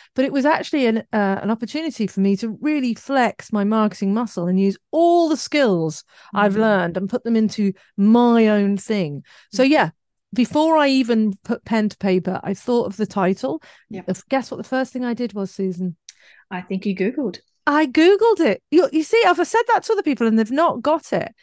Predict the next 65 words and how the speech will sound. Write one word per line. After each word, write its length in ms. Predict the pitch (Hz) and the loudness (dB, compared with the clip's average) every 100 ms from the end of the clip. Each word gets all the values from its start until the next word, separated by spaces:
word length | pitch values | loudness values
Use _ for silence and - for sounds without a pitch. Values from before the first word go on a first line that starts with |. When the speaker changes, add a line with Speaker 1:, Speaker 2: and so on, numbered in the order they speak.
| - - | -20 -4
Speaker 1:
People 220 | - 339 330 | 0 2 4
are 140 | 302 | 6
like, 180 | 294 285 _ - | 4 0 _ 0
I've 200 | 269 339 | 0 2
got, 200 | 302 - _ | 0 -2 _
I'm 160 | 262 269 | -2 2
running 220 | 311 302 | 2 2
a 60 | 220 | 0
book 320 | 302 - - | 0 -2 0
month 280 | 214 180 190 | 0 0 -2
in 80 | |
my 160 | 190 185 | -2 -2
community 460 | 185 202 226 220 202 | -4 -4 -4 -4 -6
at 60 | |
the 60 | 165 | -6
moment. 340 | 180 170 160 - _ _ | -6 -6 -10 -16 _ _
The 100 | 254 | -4
number 200 | 320 349 | -2 -2
of 80 | 349 | 0
people 220 | 339 294 | 0 0
who've 140 | 254 - | -2 -2
come 160 | 247 | -2
up 80 | 220 | -2
with 100 | 233 | -4
titles 440 | 254 254 240 190 | -2 0 -2 -2
and 60 | 196 | 0
I'm 100 | 196 | 0
like, 240 | 196 190 - _ _ - | 0 -2 -4 _ _ -20
"I 40 | |
feel 180 | - 359 | -6 -6
like 120 | 466 | -6
I've 160 | 269 214 | -8 -8
heard 120 | 226 | -8
that 180 | 226 190 | -10 -10
before." 400 | 185 233 311 - | -10 -8 -8 -6
Speaker 2:
Mm. 500 | 190 185 185 180 180 | -2 0 0 0 0
Speaker 1:
And 80 | 247 | 0
then 100 | 269 | -2
you 120 | 277 | 2
go 120 | 311 | 2
and 120 | 311 | 2
Google 260 | 339 320 226 | 0 2 0
it 140 | - _ | 0 _
and 140 | 294 311 | -10 -6
there's 140 | 311 | -4
an 40 | |
existing 640 | 349 349 - 339 - 339 294 | -4 -4 -2 -2 -2 -2 0
book 380 | 349 453 - - _ _ - | -2 -2 -6 -16 _ _ -8
because 240 | 302 302 | -4 0
we 80 | 320 | -2
think 420 | - - 427 403 | -2 -2 -2 0
we've 200 | 320 277 | 0 0
made 240 | 285 285 247 | 0 -2 -2
this 160 | 254 | -2
idea 320 | 262 254 254 254 | -2 0 0 0
up 160 | 233 | 0
in 60 | 240 | -2
our 100 | 240 | -2
head, 180 | 339 311 | -4 -6
but 120 | 208 | -6
we 100 | 320 | -4
haven't. 540 | 320 370 381 311 196 | -2 -2 -2 -4 -4
We 80 | 277 | -6
saw 340 | 262 - 370 339 | -6 -2 0 2
it 160 | 202 | 2